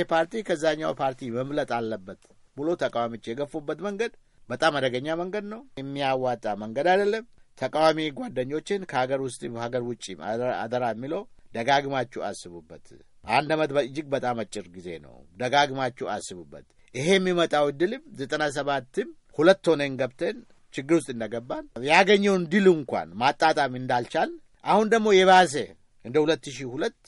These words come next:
ኢህአዴግ የባሰ ቀልድ ውስጥ እንዳይገባ፣ ጨዋታ ውስጥ እንዳይገባ፣ እናንተ በገዛ እጃችሁ ይበላችሁ እንኳን የኢትዮጵያ ህዝብ እንዳይለን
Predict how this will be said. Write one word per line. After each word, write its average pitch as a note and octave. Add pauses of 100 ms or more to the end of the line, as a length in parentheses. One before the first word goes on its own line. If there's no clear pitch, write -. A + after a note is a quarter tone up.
(240)
ኢህአዴግ D3
የባሰ C3+ (540)
ቀልድ D#3
ውስጥ D3
እንዳይገባ፣ A#2 (480)
ጨዋታ D3+
ውስጥ D3
እንዳይገባ፣ A#2 (420)
እናንተ E3+
በገዛ E3+ (100)
እጃችሁ D#3 (460)
ይበላችሁ F3
እንኳን A2
የኢትዮጵያ A#2+
ህዝብ G#2+
እንዳይለን F#3